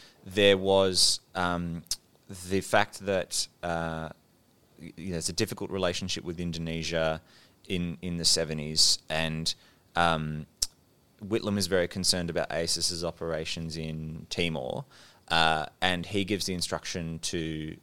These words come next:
I think it's Bill Robinson is the Director General at the time, that asis is not to have intelligence officers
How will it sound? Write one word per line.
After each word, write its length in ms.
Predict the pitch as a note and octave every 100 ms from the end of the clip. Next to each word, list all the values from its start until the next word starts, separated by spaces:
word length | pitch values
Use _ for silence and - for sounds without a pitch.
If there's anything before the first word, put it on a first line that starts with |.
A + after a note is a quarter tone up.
| -
I 40 | F#2
think 120 | F2
it's 80 | E2
Bill 180 | F2+
Robinson 520 | D#2+ E2 D#2+ D2 - D2+
is 140 | -
the 120 | D#2
Director 320 | - D#2 -
General 340 | - - G1+ G1+
at 60 |
the 80 | -
time, 460 | - - C2 - - - - - _
that 200 | G2 -
asis 400 | F#2 G2 - F#2
is 120 | F#2
not 220 | F#2 F2 - -
to 360 | F#2+ E2+ E2 D#2+ -
have 440 | F2 E2 D2+ - E2
intelligence 520 | - E2 D#2+ D#2 -
officers 640 | D#2 D#2+ - D#2 D2 -